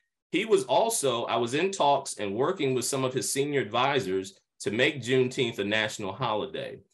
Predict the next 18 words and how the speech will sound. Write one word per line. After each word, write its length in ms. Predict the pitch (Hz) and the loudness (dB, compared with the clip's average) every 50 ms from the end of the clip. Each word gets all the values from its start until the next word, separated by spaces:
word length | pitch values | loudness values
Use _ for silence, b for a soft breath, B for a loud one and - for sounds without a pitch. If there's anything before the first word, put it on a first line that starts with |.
| _ _ _ _ _ _ - - | _ _ _ _ _ _ -2 2
And 420 | 113 113 113 110 101 95 - - - 95 | 2 2 2 2 -2 -4 -6 -10 -14 -10
because 360 | 104 107 - - 165 170 165 | -10 -8 2 6 6 6 6
it 60 | 160 147 | 4 0
was 100 | 139 - | -2 0
coming 280 | - 151 151 143 139 | 0 0 2 2 0
to 120 | 135 - 123 | 0 0 -2
the 100 | 110 95 | 0 0
end 140 | 131 135 | 2 0
of 80 | 131 120 | 0 0
his 140 | 113 104 - | -2 -6 -4
term 380 | - 165 156 147 139 139 127 | -4 -2 -2 0 2 0 0
and 80 | 107 113 | 0 0
it 40 | 107 | -2
was 100 | 104 101 | -4 -2
during 220 | 117 123 131 127 | 0 0 2 2
the 60 | 117 | 2
election 420 | 107 104 113 135 165 - - 139 123 | 0 2 2 2 0 0 -2 -4 -4
cycle, 480 | - - 107 104 101 - 101 104 104 | 0 0 0 0 0 0 -2 -2 -4